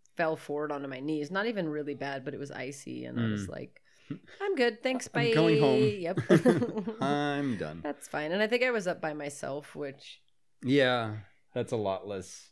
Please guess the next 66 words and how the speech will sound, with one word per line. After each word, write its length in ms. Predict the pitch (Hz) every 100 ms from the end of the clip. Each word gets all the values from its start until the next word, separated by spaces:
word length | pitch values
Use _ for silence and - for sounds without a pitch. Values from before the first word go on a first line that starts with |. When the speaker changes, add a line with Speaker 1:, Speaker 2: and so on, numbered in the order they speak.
| 302 -
Speaker 1:
I 60 |
Speaker 2:
yeah. 40 | 269
Speaker 1:
mean, 220 | 285 285
everything's 540 | - 277 311 294 254
a 60 | 196
lot 200 | 170 151
less 160 | 151 -
fun 220 | 151 147
when 100 | 151
you're 100 | 151
by 140 | 147
yourself, 540 | 147 156 156 147 151 -
but 120 | 156
I 60 | 151
just 140 | 156 -
thought, 240 | 143 135
like, 240 | 101 127 -
"Oh, 240 | 240 226
I'll 60 | 202
just 160 | 165
go 120 | 135 135
up, 200 | 135 135
whatever." 420 | 131 131 127 131 147
Speaker 2:
It's 180 | 120
easier 360 | 139 131 123 120
to, 320 | 104 98 101 -
it's 160 | 120
easier 240 | 185 180 160
to 80 | 113
give 240 | 127 104
up, 240 | 104 92
too, 140 | - 107
Speaker 1:
Oh, 200 | 208 196
Speaker 2:
when 80 | 98
you're 80 | 92
by 60 | 90
Speaker 1:
yeah. 100 | 90
Speaker 2:
yourself. 400 | - 90 87 -
Speaker 1:
Uh-huh. 240 | 151 147 117
Speaker 2:
You 100 | 104
know, 120 | 101
especially 400 | 98 139 - 135
when 100 | 117
you 60 | 107
do 140 | 107
something 360 | - 110 107 98
like 200 | 95 -
that, 240 | 101 110
you're 100 | 101
like, 160 | 101 -
"All 80 | 143
right, 240 | 110 101 _ _
Speaker 1:
Yeah. 220 | - 147 151
Speaker 2:
I'm 80 |
cool." 360 | 139 120 98 95 - - -
Speaker 1:
Yeah. 120 | -
Speaker 2:
You 60 | 135
don't 140 | 135
have 140 | 139
somebody 280 | 147 135 120
else 280 | 104 113 -
there 240 | 123 113 107
to 80 |
try 220 | 98 110 104
and, 200 | 104 98
like, 240 | 92